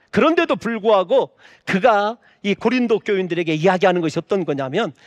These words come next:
물론 사랑장에 이어져 있습니다만 지금은 거울로 보는 것 같이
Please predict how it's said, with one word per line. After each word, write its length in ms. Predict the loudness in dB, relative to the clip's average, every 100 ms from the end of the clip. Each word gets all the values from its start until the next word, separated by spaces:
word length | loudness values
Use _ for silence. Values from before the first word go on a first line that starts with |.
| _
물론 260 | -2 0 0
사랑장에 640 | 2 2 2 2 2 4
이어져 300 | 2 2 0
있습니다만 540 | -2 -4 -4 -2 -2 -6 _ _
지금은 560 | -12 -8 -2 0 0 -2 _ _ -14
거울로 580 | -4 0 2 2 0 0
보는 260 | 0 -2
것 120 | -2 0
같이 400 | 0 0 -6